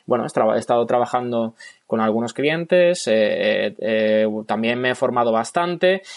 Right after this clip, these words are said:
y por otro lado creé el podcast, para no alargarme, el podcast El Arte de la Conversión, para compartir algunos, eh, conceptos, algunos cono-, conocimientos acerca de, del mundo de la conversión así un poco más en general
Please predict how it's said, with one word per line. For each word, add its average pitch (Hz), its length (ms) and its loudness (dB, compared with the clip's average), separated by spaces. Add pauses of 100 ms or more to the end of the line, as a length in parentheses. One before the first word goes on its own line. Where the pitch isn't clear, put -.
(120)
y 135 140 2
por 139 160 2
otro 151 180 2
lado 160 280 2
creé 135 280 4
el 135 140 0
podcast, - 560 0
para 110 160 0
no 113 100 -2
alargarme, 120 800 0
el 107 120 0
podcast 127 420 -2
El 123 120 4
Arte 123 280 2
de 131 80 2
la 131 140 2
Conversión, 202 680 0
para 120 300 0
compartir 123 580 0
algunos, 143 760 -2
eh, 113 320 0
conceptos, 170 880 2
algunos 120 300 -2
cono-, 110 440 -10
conocimientos 143 800 -2
acerca 120 320 -2
de, 113 220 -2 (280)
del 117 160 0
mundo 123 260 0
de 120 80 2
la 117 120 2
conversión 117 440 -2
así 117 320 -2
un 113 140 -4
poco 113 140 -6
más 113 180 -4
en 117 80 -8
general 170 460 0